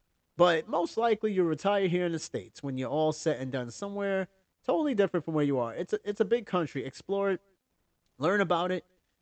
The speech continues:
You know, some people, they're comfortable where they've been born and raised, and they'll die there. You know, like, hey, you from New, you born in New York, raised in New York, you'll die in New York. And if you're comfortable with that, that's great. At least get a chance to travel out of New York, though. Please don't be one of those people that don't go anywhere.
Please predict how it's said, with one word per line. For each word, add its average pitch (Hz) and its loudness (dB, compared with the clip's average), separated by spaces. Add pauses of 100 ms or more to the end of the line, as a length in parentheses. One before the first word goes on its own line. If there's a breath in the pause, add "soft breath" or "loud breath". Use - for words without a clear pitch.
You 131 -4
know, 147 0
some 151 0
people, 208 4
they're 180 4
comfortable 214 2
where 175 6
they've 165 2
been 139 0
born 196 -2
and 143 -2
raised, 190 0
and 143 -4
they'll 156 -2
die 185 0
there. 120 -10 (200)
You 131 -14
know, 190 -10
like, 151 -4
hey, 170 2
you 156 0
from 185 -6
New, 190 -4
you 185 -6
born 202 -2
in 208 -2
New 214 -2
York, 208 0 (120)
raised 185 -2
in 214 -2
New 220 -2
York, 220 0
you'll 208 0
die 196 0
in 147 -2
New 127 -4
York. 117 -6
And 117 -10
if 135 -8
you're 170 -2
comfortable 180 -4
with 123 -6
that, 135 -10
that's 175 -6
great. 233 0 (480)
At 226 -2
least 311 0
get 214 6
a 156 2
chance 151 0
to - -20
travel 135 -2
out 120 -6
of 110 -16
New 120 -12
York, 117 -6
though. 104 -16
Please 220 0
don't 160 0
be 135 -2
one 123 -4
of 123 -6
those 113 -10
people 127 -8
that 120 -4
don't 113 -8
go 120 -6
anywhere. 107 -20